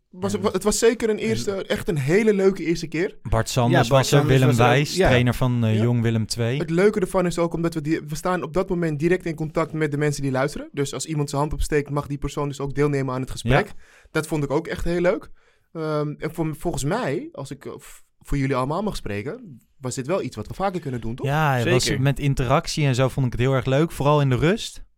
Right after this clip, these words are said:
Speaker 3: moet ik zeggen.
Speaker 1: Ja.
Speaker 3: Gewoon even dat het snel, snel is. Iedereen doet zijn z-, zegje en je gaat weer
Speaker 1: Ja.
Speaker 3: lekker voetbal kijken.
Speaker 1: Mhm.
Speaker 3: En, eh, goed om te zeggen is dat het nu nog steeds iPhone only is. Over twee, drie weken komt Android volgens mij. En het is op invite.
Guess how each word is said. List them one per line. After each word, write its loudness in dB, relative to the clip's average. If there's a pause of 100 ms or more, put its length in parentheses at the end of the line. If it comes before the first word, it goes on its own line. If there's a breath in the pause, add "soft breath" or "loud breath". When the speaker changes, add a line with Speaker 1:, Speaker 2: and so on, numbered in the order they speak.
(180)
Speaker 3:
moet -2
ik -10
zeggen. 0
Speaker 1:
Ja. -6 (320 soft breath)
Speaker 3:
Gewoon 4
even 0
dat 2
het 0
snel, 2
snel 0
is. -2
Iedereen 0
doet 0
zijn -4
z-, -8
zegje -2
en 0
je 0
gaat -2
weer -4
Speaker 1:
Ja. 2
Speaker 3:
lekker 0
voetbal 0
kijken. -2
Speaker 1:
Mhm. -6 (260 loud breath)
Speaker 3:
En, 0
eh, -2
goed 0
om 2
te 0
zeggen 2
is -2
dat 0
het -2
nu 6
nog 2
steeds -4 (240)
iPhone 2
only 2
is. 0
Over -2
twee, 0
drie -2
weken -2
komt -2
Android 0
volgens -4
mij. -2 (340 loud breath)
En 2
het 0
is 0
op 0
invite. 2